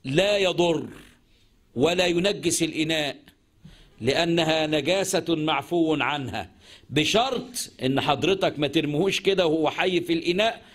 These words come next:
ويموت في الإناء، لأنك معتدي ولا ينبغي أن تفعل هذا.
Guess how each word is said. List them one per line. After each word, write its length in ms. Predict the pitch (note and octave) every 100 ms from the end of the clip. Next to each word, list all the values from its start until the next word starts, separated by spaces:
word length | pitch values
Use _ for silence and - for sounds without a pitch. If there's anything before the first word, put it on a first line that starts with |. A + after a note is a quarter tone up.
| -
ويموت 420 | C#3 D#3+ E3 G3+ -
في 80 |
الإناء، 520 | D#3+ D#3 C3+ B2 A#2+ - _ - - -
لأنك 480 | C3+ F3 E3+ D#3+ D3+
معتدي 760 | D3 B2+ E3+ D#3 B2+ - - - F#3+ E3+ D3 - _ _ _ - - - - - - -
ولا 280 | D3+ E3+ F3
ينبغي 400 | D#3 - E3 D#3+
أن 120 | C3+
تفعل 360 | - D#3 D3+ D#3
هذا. 500 | D3+ E3+ D3 G2